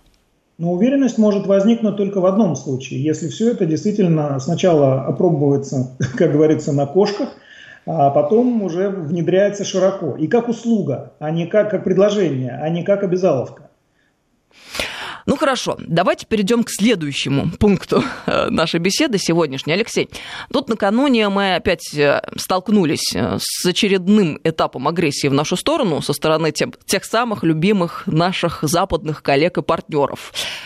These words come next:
Speaker 2: Э, YouTube заблокировал аккаунты крупнейших сми российских. Э, туда попали, э, телеканал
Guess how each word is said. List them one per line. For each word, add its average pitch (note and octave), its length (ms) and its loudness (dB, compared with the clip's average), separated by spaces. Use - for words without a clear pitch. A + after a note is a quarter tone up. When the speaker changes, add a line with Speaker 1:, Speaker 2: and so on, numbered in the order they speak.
Speaker 2:
Э, C#3+ 360 2
YouTube E3+ 520 0
заблокировал D#3 640 0
аккаунты C#3+ 720 0
крупнейших D3+ 540 0
сми C4+ 300 4
российских. G#3 800 0
Э, D3 220 2
туда E3 180 0
попали, C#3+ 500 2
э, - 540 -2
телеканал D#3 520 0